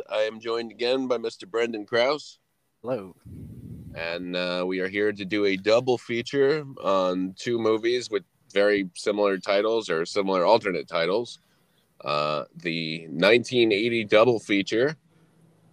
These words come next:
Speaker 1: City of the Living Dead, the second movie in the Gates of Hell trilogy, and, uh, Umberto Lenzi's nineteen eighty Nightmare City,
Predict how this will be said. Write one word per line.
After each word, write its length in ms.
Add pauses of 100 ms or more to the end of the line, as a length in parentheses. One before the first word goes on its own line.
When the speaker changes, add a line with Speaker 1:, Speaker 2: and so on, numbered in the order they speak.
(220)
Speaker 1:
City 420
of 140
the 80
Living 360
Dead, 360 (320)
the 500 (160)
second 480
movie 500
in 200
the 200
Gates 280
of 80
Hell 200
trilogy, 680 (760)
and, 440
uh, 460 (680)
Umberto 580
Lenzi's 640
nineteen 480
eighty 480
Nightmare 500
City, 520